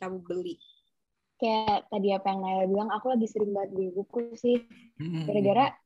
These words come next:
Speaker 2: emang dasarnya kan aku suka baca ya dari
Speaker 3: Iya.
Speaker 2: dulu. Cuman gara-gara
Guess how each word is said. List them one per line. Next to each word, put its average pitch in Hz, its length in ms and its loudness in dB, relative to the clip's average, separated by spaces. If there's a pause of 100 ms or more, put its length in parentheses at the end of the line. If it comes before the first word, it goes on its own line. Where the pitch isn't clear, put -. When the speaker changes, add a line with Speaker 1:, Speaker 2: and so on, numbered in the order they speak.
(160)
Speaker 2:
emang 226 320 0
dasarnya 208 400 2
kan 294 240 0
aku 311 80 -2
suka 254 400 0
baca 185 320 0
ya 175 160 2 (240)
dari 160 80 4
Speaker 3:
Iya. 147 80 8
Speaker 2:
dulu. 175 280 2 (520)
Cuman 277 240 4
gara-gara 202 640 6